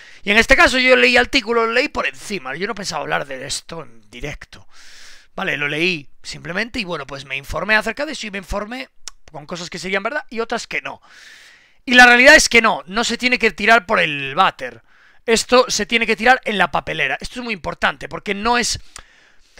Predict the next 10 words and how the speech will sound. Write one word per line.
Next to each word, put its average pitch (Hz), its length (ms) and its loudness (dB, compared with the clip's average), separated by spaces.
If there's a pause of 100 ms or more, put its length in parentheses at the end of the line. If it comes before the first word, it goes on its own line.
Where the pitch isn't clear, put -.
(1500)
Corregidme 254 420 6
si - 120 2
me 220 80 2
equivoco, 160 340 -6
me 180 120 2
lo 180 140 6
dijo 220 280 0
un, 202 320 -6
un, 208 280 -4
eh, 185 160 -2